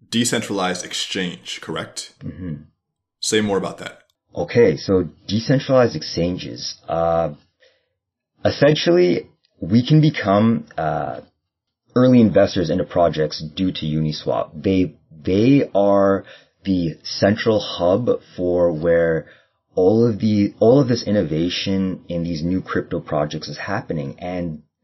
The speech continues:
Speaker 2: Uniswap allows us access to these things. We can buy them, we can sell them if we want, and we can also participate as,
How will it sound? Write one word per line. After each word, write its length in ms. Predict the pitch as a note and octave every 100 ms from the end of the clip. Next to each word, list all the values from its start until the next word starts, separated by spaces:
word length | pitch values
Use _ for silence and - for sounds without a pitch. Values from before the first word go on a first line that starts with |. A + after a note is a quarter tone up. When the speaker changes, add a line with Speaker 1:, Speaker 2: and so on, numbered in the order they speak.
| _ _
Speaker 2:
Uniswap 680 | E2 F#2 C#3 D3+ - C#2+ -
allows 600 | D#2 D#2+ D#2+ F2+ A2+ G2+
us 300 | D2+ D2 - -
access 520 | D2+ E2+ - - -
to 100 | -
these 280 | D2 - - -
things. 380 | A1+ D2 D#2 - _ _ -
We 120 | G2
can 180 | F#2+ E2+
buy 320 | E2 D#2 F2
them, 480 | E2+ F2+ F2+ F2+ E2+ _ _
we 120 | F2+
can 160 | - E2+
sell 420 | - - D2+ E2+
them 320 | F2 F2 F2
if 160 | D#2+ -
we 60 | F2
want, 420 | F2 E2+ E2+ D#2+ - _ _ D#2
and 400 | D#2+ D#2+ D#2+ -
we 140 | F#2+
can 100 | G2+
also 200 | G2 -
participate 760 | - F#2+ - B2 - - D2+ -
as, 280 | F2 E2+